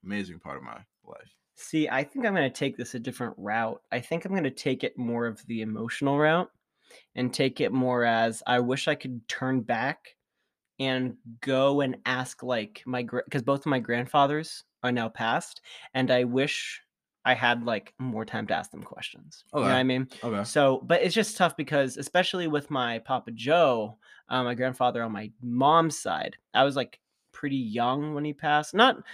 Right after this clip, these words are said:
Speaker 2: not even, like, maybe, like, I don't know, sixteen, seventeen. But even then, like, that was, for those, like, three, four years around that time,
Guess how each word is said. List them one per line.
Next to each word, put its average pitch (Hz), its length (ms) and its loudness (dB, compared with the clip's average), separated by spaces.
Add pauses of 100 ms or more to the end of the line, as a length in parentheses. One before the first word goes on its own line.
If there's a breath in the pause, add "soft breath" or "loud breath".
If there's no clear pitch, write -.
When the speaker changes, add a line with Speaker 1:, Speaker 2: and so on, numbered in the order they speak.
(160 loud breath)
Speaker 2:
not 262 180 6
even, 127 360 2
like, 113 220 -6
maybe, 139 280 -4
like, 135 500 -4 (1000)
I 123 100 -14
don't 107 140 -14
know, 110 200 -10
sixteen, 131 520 -6
seventeen. 151 720 -2
But 131 240 6 (180 loud breath)
even 180 340 6
then, 131 280 6
like, 107 340 -6 (160)
that 135 300 4
was, 135 340 -4 (760)
for 165 140 4
those, 185 260 4
like, 175 180 2 (160)
three, 151 220 2
four 143 240 4
years 127 260 2
around 127 340 4
that 127 220 2
time, 180 340 0